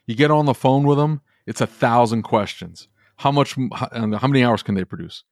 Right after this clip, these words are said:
I have no idea. Uh, what kind of experience do they have?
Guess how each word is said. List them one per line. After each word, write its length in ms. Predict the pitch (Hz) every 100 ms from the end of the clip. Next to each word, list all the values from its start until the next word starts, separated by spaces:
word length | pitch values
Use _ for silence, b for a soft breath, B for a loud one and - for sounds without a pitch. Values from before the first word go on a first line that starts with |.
| _ _
I 80 | 156
have 140 | 135 117
no 180 | 120
idea. 460 | 107 110 120 98 92 _ _ _ _
Uh, 60 | 104
what 180 | 110 120
kind 100 | 143
of 60 |
experience 400 | 123 - 139 120
do 80 | 107
they 120 | 92
have? 200 | 87 87